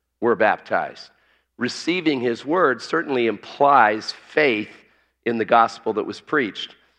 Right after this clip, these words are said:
And there were added that day about three thousand souls. <clears throat> So their conversion included both repenting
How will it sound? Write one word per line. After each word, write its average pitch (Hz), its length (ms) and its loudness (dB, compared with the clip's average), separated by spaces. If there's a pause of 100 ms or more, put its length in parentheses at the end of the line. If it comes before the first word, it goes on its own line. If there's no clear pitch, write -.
(300)
And 117 140 0
there 117 100 4
were 120 260 2
added 147 360 4
that 123 220 2
day 117 160 2
about 110 280 0
three 110 200 -6
thousand 107 400 -2
souls. 110 560 -4 (680)
<clears throat> 202 380 2
So 131 300 0
their 170 260 4
conversion 120 1080 0 (800)
included 139 680 -2
both 151 340 2
repenting 117 1000 -4